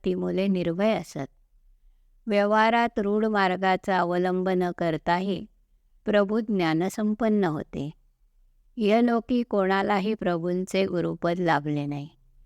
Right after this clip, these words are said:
पण पुढे विश्वाचे गुरुपद मात्र प्रभूंना प्राप्त झाले. अवधूतांप्रमाणे सृष्टीतल्या अनेक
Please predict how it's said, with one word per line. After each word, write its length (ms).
पण 260
पुढे 400
विश्वाचे 680
गुरुपद 500
मात्र 420
प्रभूंना 580
प्राप्त 440
झाले. 360
अवधूतांप्रमाणे 1300
सृष्टीतल्या 680
अनेक 420